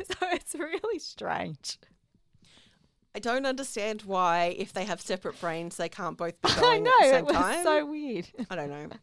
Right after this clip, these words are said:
Speaker 2: The film is short enough and tight enough that they're like, "You know what? Not gonna explain it. Don't need to explain it, guys." And we
Speaker 1: It's
Speaker 2: just
Speaker 1: what it
Speaker 2: accept
Speaker 1: is.
Speaker 2: it.
Speaker 1: It is what
Speaker 2: It is
Speaker 1: it
Speaker 2: what it
Speaker 1: is.
Speaker 2: is. So he's psychic. Something that's been thrown in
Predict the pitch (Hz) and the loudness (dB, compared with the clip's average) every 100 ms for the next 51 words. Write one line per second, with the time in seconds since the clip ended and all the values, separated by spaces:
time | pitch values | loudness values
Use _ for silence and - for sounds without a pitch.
0 | - 285 247 302 339 349 - - 254 262 | -2 0 0 0 0 -2 -2 2 2 4
1 | 269 262 247 240 196 226 208 180 208 196 | 2 0 -2 2 2 2 2 0 0 0
2 | 214 202 208 254 254 262 285 302 - _ | 2 4 2 0 0 4 4 2 -4 _
3 | _ 302 262 277 269 269 - 269 254 208 | _ -2 0 0 -2 -2 -2 0 2 -2
4 | - 254 233 240 254 254 - 226 190 185 | -2 0 2 2 -2 -4 -2 0 0 2
5 | 202 214 233 233 - - - - 233 240 | 4 4 4 0 -10 -20 -10 -2 0 2
6 | 240 262 247 233 226 208 185 180 165 - | 2 2 4 6 8 6 4 4 2 0
7 | - 208 214 233 208 247 247 247 233 214 | -4 -4 -4 -6 -4 -4 -4 -4 -4 -4
8 | 190 208 - - _ _ - - - - | -6 -8 -14 -20 _ _ -20 -20 -20 -6
9 | 285 254 247 294 359 - - 247 240 254 | 0 0 0 0 -2 -2 0 2 0 -2
10 | - - 208 254 254 233 - 226 - 208 | -4 -2 -2 -2 -2 -4 -4 -6 -4 -2
11 | 190 185 180 156 160 | 0 -2 -2 -4 -6